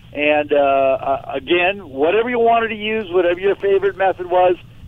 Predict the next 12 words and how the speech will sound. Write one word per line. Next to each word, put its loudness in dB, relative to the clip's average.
it -2
all 2
worked. -2
Um, 0
again, -2
I 2
was -2
playing -6
with -10
the -12
slow 2
pitch -6